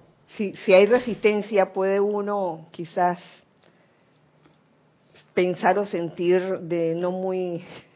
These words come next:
agradable o armoniosa manera, que, "Ay, me ha tocado esta persona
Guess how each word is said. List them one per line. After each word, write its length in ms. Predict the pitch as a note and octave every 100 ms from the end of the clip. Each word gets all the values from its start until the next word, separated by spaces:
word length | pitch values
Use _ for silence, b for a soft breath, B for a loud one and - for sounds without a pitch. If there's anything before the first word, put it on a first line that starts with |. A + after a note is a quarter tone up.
| _ _ _ B B
agradable 640 | - F3+ F3 E3+ F3 F#3 G3
o 120 | F#3
armoniosa 540 | E3+ E3 E3 E3 E3 F#3
manera, 340 | E3+ E3+ F3+
que, 120 | F3
"Ay, 520 | A3 C4 C#4+ F#3 A3+
me 200 | G#3 F#3 F#3
ha 160 | C#3+ - _
tocado 920 | G3+ E3+ - - F#3 E3+ F3+ E3+ A3 - _ _ _ _ _ _ b b
esta 320 | - G#3 G3+ G3
persona 840 | E3+ F3 - A#3 F#3+ F#3+ D#3+ F#3